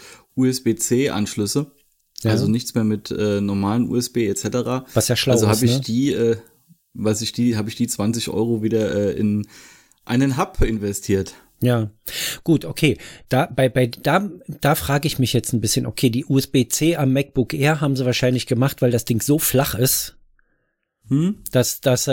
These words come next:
Speaker 2: einen Knubbel hätten ranbauen müssen für das U S B, für das normale, weil das,
Speaker 1: Ja, ja,
Speaker 2: weil der
Speaker 1: klar.
Speaker 2: U-S-B-Anschluss
Speaker 1: Kein Thema.
Speaker 2: einfach breiter <laughs> ist als das gesamte
Speaker 1: Mhm.
Speaker 2: MacBook. So, und, ähm, deshalb U-S-B-C, das macht durchaus Sinn.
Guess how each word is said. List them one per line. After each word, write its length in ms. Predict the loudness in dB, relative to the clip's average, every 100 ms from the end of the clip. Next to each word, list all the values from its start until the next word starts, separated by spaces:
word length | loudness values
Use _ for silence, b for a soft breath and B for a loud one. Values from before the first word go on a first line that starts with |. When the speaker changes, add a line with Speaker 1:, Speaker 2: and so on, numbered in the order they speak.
| 0
Speaker 2:
einen 300 | 2 2 2
Knubbel 340 | 2 2 2 0
hätten 220 | 2 2
ranbauen 440 | 2 2 2 2
müssen 260 | 0 0 0
für 140 | -2
das 180 | -2 0
U 100 | 0
S 80 | 0
B, 280 | -2 -4 -6 _ _ -8
für 80 |
das 160 | -6 -2
normale, 420 | -2 -2 -6 -8 -4
weil 140 | 0
das, 140 | 2 2
Speaker 1:
Ja, 60 |
ja, 60 | 2
Speaker 2:
weil 80 | 2
der 80 |
Speaker 1:
klar. 100 | 2
Speaker 2:
U-S-B-Anschluss 600 | 0 2 2 2 0 2
Speaker 1:
Kein 80 | 2
Thema. 60 | 2
Speaker 2:
einfach 300 | 4 2 0
breiter 500 | 0 2 2 2 0
<laughs> 20 |
ist 380 | 2 0 -4 2
als 200 | 0 2 -2
das 220 | -4 -2
gesamte 440 | -2 2 2 2 2
Speaker 1:
Mhm. 60 |
Speaker 2:
MacBook. 420 | 2 2 2 -2 -2 -6 -4 -4 -6
So, 260 | -2 0 0
und, 420 | 2 0 0 0
ähm, 300 | 0 0 -2 -10 -20 _ 0
deshalb 280 | 2 2 2
U-S-B-C, 560 | 0 2 2 2 0 0
das 160 | 0
macht 220 | 0 2 0
durchaus 320 | 0 -2 0
Sinn. 240 | 0 0